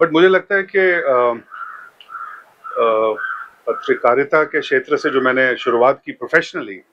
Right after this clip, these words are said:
अ, उससे पहले हमको, अ, अगर आप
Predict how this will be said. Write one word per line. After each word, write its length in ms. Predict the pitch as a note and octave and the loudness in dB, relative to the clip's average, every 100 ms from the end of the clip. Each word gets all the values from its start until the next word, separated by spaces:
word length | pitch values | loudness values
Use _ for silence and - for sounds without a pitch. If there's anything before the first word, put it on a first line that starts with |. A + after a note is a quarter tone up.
| - - - - _ _ _ - C3 | -20 -20 -20 -20 _ _ _ -8 0
अ, 360 | A#2 A2+ A2+ A#2+ - - D#3 | 2 2 0 -4 -18 -6 -4
उससे 220 | - F#3 | 2 2
पहले 280 | E3+ E3+ F3+ | 4 2 0
हमको, 400 | E3+ D#3 F3 E3 | -4 -2 -2 -2
अ, 760 | - - B2+ B2 A#2 A2 G2+ - _ _ _ _ - - - - - | -6 -6 0 2 4 2 -2 -18 _ _ _ _ -20 -18 -16 -12 0
अगर 200 | B2+ C3+ | 4 4
आप 300 | C3+ - | 4 0